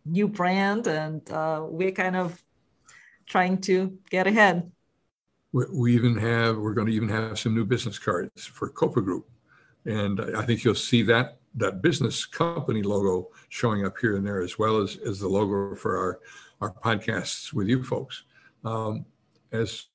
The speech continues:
Speaker 2: we said at the beginning, we're gonna eventually have a book out there, more than one, I hope, in time. Uh, I'm kind of excited because we're getting another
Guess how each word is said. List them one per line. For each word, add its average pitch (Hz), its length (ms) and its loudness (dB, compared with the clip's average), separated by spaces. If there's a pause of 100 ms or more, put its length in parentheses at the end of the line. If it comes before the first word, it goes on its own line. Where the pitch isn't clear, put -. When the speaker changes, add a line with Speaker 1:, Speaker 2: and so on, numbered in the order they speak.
Speaker 2:
we 113 120 2
said 104 200 0
at 95 100 -2
the - 60 -4
beginning, 107 360 0
we're 101 140 -2
gonna 101 240 -4 (200)
eventually 101 400 -4
have 95 180 -6
a 98 60 -6
book 120 220 -2
out 113 180 2
there, 139 300 2
more 127 240 0
than 101 200 -2
one, 92 240 -4
I 90 80 -8
hope, 95 260 -8
in 90 80 -6
time. 98 380 -6 (640)
Uh, 95 140 -8
I'm 104 180 -6
kind 101 180 0
of 90 60 -2
excited 135 420 4
because 107 260 -2
we're 98 200 -2
getting 110 200 0
another 98 280 2